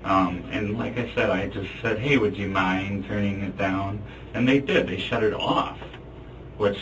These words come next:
I, I, you know, I said, "Thanks." Um, but it really wasn't a, an issue of loud music. It was an issue of them threatening my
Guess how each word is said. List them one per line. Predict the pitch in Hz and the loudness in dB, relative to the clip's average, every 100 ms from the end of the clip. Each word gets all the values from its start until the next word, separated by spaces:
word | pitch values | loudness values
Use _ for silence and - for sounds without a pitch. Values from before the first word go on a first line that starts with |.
| - | -4
I, | - - - - - | -4 -4 -6 -6 -8
I, | - | -2
you | 113 | 0
know, | 101 | 0
I | 104 - | 0 0
said, | 139 - | 0 0
"Thanks." | - - 143 135 - - - - - - - - 98 - 95 - | 2 4 4 2 -2 -8 -12 -14 -14 -14 -12 -12 -12 -10 -12 -2
Um, | 98 98 92 90 87 - - - - - - - - - - - - - - - - - - - | 6 6 6 2 -4 -10 -14 -14 -16 -16 -16 -16 -14 -14 -12 -12 -14 -14 -14 -14 -14 -14 -16 -2
but | 113 | 4
it | 110 98 | 4 4
really | 110 135 139 | 8 10 10
wasn't | 117 113 117 113 90 101 | 8 4 2 0 0 2
a, | 104 95 92 98 95 92 | 2 2 0 -2 -2 -2
an | 101 | -2
issue | 117 - 117 104 101 | -2 0 0 2 4
of | 95 92 | 2 0
loud | 95 101 101 98 | 0 4 4 4
music. | 123 123 90 - | 4 4 0 -6
It | - | -6
was | 90 95 92 | -4 -4 -4
an | 95 | -2
issue | 123 - 104 98 | -2 -2 -4 -4
of | 95 92 | -4 -4
them | 101 101 104 101 - - - - - - - - - - - - - - - - | -2 -2 -2 -4 -10 -14 -16 -16 -16 -16 -14 -14 -14 -14 -14 -14 -16 -16 -16 -2
threatening | 110 104 110 107 | 4 4 4 0
my | 95 90 87 | 0 0 -2